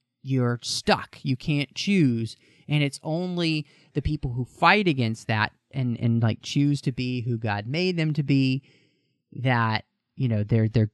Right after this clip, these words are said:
their God-given talents, um, to be the unique person that God created them to be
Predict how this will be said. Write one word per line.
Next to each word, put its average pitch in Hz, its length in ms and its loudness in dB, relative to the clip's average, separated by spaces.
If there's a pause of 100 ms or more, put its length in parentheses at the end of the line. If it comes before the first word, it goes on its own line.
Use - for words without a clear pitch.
(140)
their 117 100 2
God-given 131 560 0
talents, 135 720 -10 (280)
um, 113 340 -2
to - 100 -6
be 139 380 2
the 135 100 -4
unique 120 500 -6
person 147 380 2
that 104 140 -2
God 123 260 2
created 147 420 0
them 120 160 -8
to 120 60 -6
be 113 400 -2